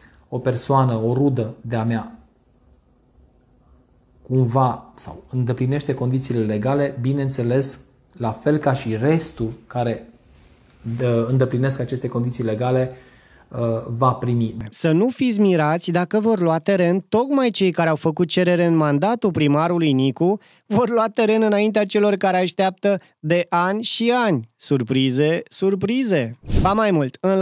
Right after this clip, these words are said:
Speaker 2: live-ul său din acest an, nu din cele de tristă amintire, primarul a cerut tinerilor să treacă pe la biroul primarului pentru a-și actualiza dosarul. Adică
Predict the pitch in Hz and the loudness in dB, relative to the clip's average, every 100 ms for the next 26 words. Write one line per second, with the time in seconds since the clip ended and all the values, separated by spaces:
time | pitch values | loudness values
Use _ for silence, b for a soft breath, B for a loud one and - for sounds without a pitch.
0 | 190 185 196 175 196 190 196 185 160 185 | 0 2 0 0 0 2 2 0 2 0
1 | 180 - 170 180 196 175 190 208 185 156 | 0 0 0 0 -2 -2 0 2 2 2
2 | 135 135 127 120 147 160 - 127 143 160 | 2 0 0 -2 0 0 0 0 2 2
3 | 185 180 170 185 208 214 202 175 170 185 | 2 2 2 2 2 2 2 2 2 2
4 | 170 180 196 202 196 151 185 190 180 196 | 0 0 2 2 0 0 -2 0 0 0
5 | 190 185 165 151 151 175 170 185 165 151 | 0 0 2 2 2 2 2 2 2 2
6 | 139 151 170 185 175 180 170 175 151 170 | 2 0 2 0 2 0 0 -2 -2 0
7 | 156 151 156 175 - 180 147 113 b b | 0 0 0 0 0 0 0 -4 b b
8 | 170 175 175 | -4 0 -2